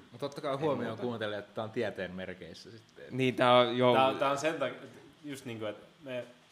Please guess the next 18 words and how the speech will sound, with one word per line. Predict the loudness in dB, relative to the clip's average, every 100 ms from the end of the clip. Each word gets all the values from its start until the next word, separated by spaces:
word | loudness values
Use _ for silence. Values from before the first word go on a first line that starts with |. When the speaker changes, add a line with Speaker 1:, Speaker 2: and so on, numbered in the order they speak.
| -6
Speaker 1:
Tää | -4
on |
Speaker 3:
Antto | 2
Speaker 1:
teitä | 4 6
Speaker 3:
nosti | 6 4
Speaker 1:
varten, | 2 0
Speaker 3:
tän, | 0 -2
että | -2 -4 -4
Speaker 1:
vittu. | -16 -20 _ _ _ _ _ _
Speaker 3:
teidän, | -6 -4 -4 -8 -14 -8
tai | -6 -6 -8
Speaker 2:
Et | -12 -14 -8
te-, | -4 -4 -6
teidän | 0 4 4
Speaker 3:
te- |
Speaker 2:
pitää | 2 2 2 0
ostaa | -4 -8 -8 -8
tää. | -10 -14 -12 -12